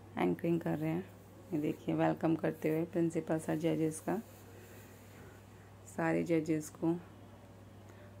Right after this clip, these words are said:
pot दिया है, इनका welcome किया principal sir ने। ये principal sir भी वंदना कर रहे हैं सरस्वती माता जी की,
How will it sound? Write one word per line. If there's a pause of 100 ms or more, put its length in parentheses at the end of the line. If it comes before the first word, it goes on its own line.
(140)
pot
दिया
है, (800)
इनका
welcome
किया
principal
sir
ने।
ये
principal
sir (640)
भी
वंदना
कर
रहे
हैं
सरस्वती
माता
जी
की,